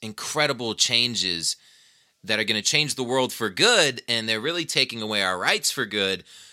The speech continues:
but they're distracting us by making us fight amongst ourselves and, and make it seem like everyone's racist and, um,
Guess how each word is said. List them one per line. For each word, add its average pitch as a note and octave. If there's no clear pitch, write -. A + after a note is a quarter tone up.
but A2+
they're A#2+
distracting B2+
us G2
by G2
making F#2
us E2+
fight G#2+
amongst F2+
ourselves E2
and, E2
and E2+
make E2+
it D#2+
seem E2+
like D#2+
everyone's A2
racist G#2
and, E2+
um, D2